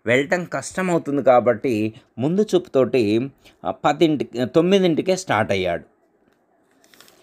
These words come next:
ఎందుకంటే అలా వెళ్తూ ఉంటే ట్రాఫిక్ జామ్ అయింది. తాను ఊహించిన దానికంటే ట్రాఫిక్ ఎక్కువ జామ్ అయింది. ఎందుకు జామ్ అయింది అంటే, ఆ రోజు అక్కడ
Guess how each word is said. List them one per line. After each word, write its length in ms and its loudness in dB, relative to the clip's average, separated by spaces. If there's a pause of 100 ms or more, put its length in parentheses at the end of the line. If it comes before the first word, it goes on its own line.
(120)
ఎందుకంటే 440 2
అలా 200 6
వెళ్తూ 400 0
ఉంటే 440 -2
ట్రాఫిక్ 720 -6
జామ్ 340 -4
అయింది. 200 -12 (2000)
తాను 340 2
ఊహించిన 760 0
దానికంటే 960 0 (260)
ట్రాఫిక్ 500 -6
ఎక్కువ 260 -2
జామ్ 300 -2
అయింది. 240 -12 (380)
ఎందుకు 380 2
జామ్ 320 0
అయింది 260 2
అంటే, 480 0 (340)
ఆ 140 -2
రోజు 600 2 (220)
అక్కడ 380 0